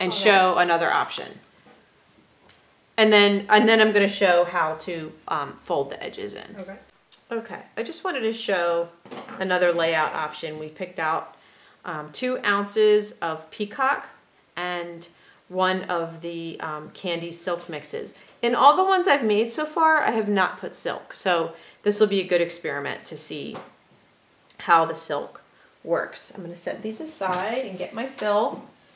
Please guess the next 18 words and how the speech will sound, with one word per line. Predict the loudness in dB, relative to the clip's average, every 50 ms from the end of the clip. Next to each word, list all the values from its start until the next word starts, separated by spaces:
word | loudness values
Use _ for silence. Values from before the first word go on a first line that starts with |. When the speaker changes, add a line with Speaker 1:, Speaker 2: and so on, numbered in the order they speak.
| _ -20 -20 _ _ _ _ _ -20 -20 -20 -20 -20 -20 -20 _ _ _ _ _
Speaker 1:
We | 2 6 8 8 8
have | 8 8 6 6 6 4 2
new | 4 4 6 6 4 4 2 0 -2 -2 -4 -6 -8 -16 -20 _ _ _ -16 -14
house | -12 0 4 6 6 6 4 0 -6
carded | -6 0 4 4 4 4 2 0 0
bats, | -2 0 2 2 2 2 0 -4 -8 -8 -8 -10 -14 _ _ _ _ _ _ _ _ _ _ _ _ _
like, | -4 -4 -4 -4 -14 -16 -16 -16 -18 -18 -18 -18 -20 _ _ -16 -14 -14 -14 -16 -18 -20 -20 -20 -6 -2
you | 0 2
know, | 2 2
kind | 4 6 4 4
of | 4 4 4
in | 4 4 6 6
the | 4
works. | 4 6 6 6 6 4 2 -2 -8 -8 -10 -14 -20 -20 -20 -20 -20 _
We've | -4 -2
got | -2 -2 -2
some | -4 -8 -8 -12 -18 -20
beautiful | -10 -4 0 2 4 4 2 2 0 2 4 4 4 4 2 0 -2